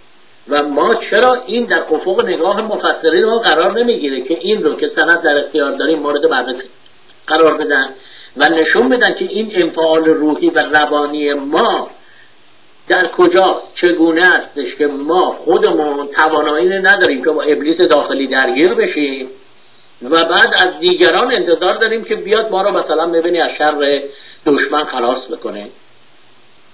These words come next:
به آمریکا می‌خواستم بگن که آمریکا بیا، آمریکا بیاد اینا رو بزنه و بعد چی بشه؟ آمریکا بعد ولتون می‌کنه؟ من می‌خوام ببینم که این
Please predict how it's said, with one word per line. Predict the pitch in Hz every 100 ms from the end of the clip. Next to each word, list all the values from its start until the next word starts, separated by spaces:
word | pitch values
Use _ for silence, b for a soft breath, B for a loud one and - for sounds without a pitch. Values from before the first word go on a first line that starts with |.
| - -
به | 160
آمریکا | 160 156 135 165
می‌خواستم | 190 180 175 196
بگن | 180 190 185
که |
آمریکا | 180 175 185 190 202
بیا، | 165 185 233
آمریکا | - - 139 170
بیاد | 180 185 185
اینا | 175 160
رو | 175
بزنه | 180 180 180 180
و | 156
بعد | 143 156
چی | - 170
بشه؟ | 180 - - -
آمریکا | 120 123 123
بعد | 147 151 151
ولتون | 160 - 117
می‌کنه؟ | 117 113 117 117 117 117 120 - - - - - - - - - - -
من | 127 180
می‌خوام | 175 196
ببینم | 180 185 220 180
که | 160
این | - 180 214 175